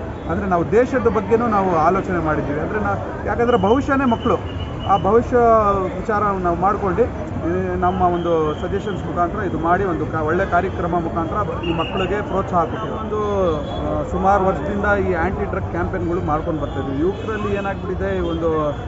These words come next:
ಆ, ಈ ಒಂದು ನಶೆ ಅಭ್ಯಾಸ ಏನು ಗೊತ್ತಾಗ್ತಾನೆ ಇಲ್ಲ. ಸಡನ್ನಾಗಿ ಎಲ್ಲಿ ಅವರು,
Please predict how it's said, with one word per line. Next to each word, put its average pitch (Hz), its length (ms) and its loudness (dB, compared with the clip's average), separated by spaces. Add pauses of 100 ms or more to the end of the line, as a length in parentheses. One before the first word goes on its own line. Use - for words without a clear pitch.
(320)
ಆ, 151 200 0
ಈ 170 280 0
ಒಂದು 160 220 0
ನಶೆ 214 580 0
ಅಭ್ಯಾಸ 196 520 2
ಏನು 185 380 0 (720)
ಗೊತ್ತಾಗ್ತಾನೆ 202 520 0
ಇಲ್ಲ. 175 200 2
ಸಡನ್ನಾಗಿ 190 720 0
ಎಲ್ಲಿ 196 240 2
ಅವರು, 185 320 4